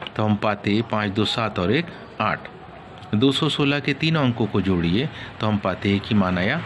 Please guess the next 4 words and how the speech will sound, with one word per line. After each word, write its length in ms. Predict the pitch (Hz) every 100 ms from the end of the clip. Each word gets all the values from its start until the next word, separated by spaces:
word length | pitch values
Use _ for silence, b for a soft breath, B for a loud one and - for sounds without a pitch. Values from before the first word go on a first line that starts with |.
| - -
नौ। 240 | 104 113 76 - - - - - - - - - - - - B B B B - -
तीन 180 | 160 180
सौ 160 | 180 170
तिरतालीस 680 | 160 123 113 85 95 117